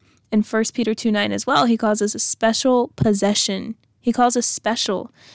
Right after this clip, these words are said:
In Psalm one thirty-nine, thirteen through sixteen, he calls us fearfully and wonderfully made.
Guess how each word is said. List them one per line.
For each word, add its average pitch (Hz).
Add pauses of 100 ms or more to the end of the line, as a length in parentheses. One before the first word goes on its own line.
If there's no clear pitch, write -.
(200)
In 220
Psalm 240
one 214
thirty-nine, 220
thirteen 214
through 202
sixteen, 220 (340)
he 233 (160)
calls 233
us 226
fearfully 226
and 202
wonderfully 208
made. 202